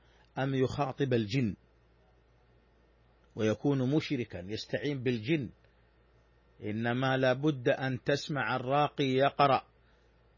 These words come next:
من القرآن ويدعو بالأدعية الشرعية،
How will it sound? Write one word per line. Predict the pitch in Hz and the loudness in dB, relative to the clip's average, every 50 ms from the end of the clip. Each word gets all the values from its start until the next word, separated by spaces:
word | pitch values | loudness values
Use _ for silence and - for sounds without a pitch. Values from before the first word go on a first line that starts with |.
| _ _ - | _ _ -6
من | 107 113 120 127 | -2 0 2 2
القرآن | 123 120 - - 135 131 131 - - 151 156 156 143 120 104 98 - - _ _ - _ _ _ _ - | 0 0 2 2 2 4 4 4 4 4 4 4 4 2 -2 -6 -10 -16 _ _ -20 _ _ _ _ -6
ويدعو | 110 101 101 117 135 143 139 135 131 160 156 143 | -2 2 4 4 4 4 2 -2 0 0 0 2
بالأدعية | 135 143 139 123 - - 151 151 139 147 127 143 147 147 127 117 | 4 2 2 2 2 0 0 0 0 -2 -2 0 2 2 2 2
الشرعية، | 117 - - - 123 110 104 98 113 113 101 92 85 | 2 0 0 0 2 0 2 0 0 0 0 0 -2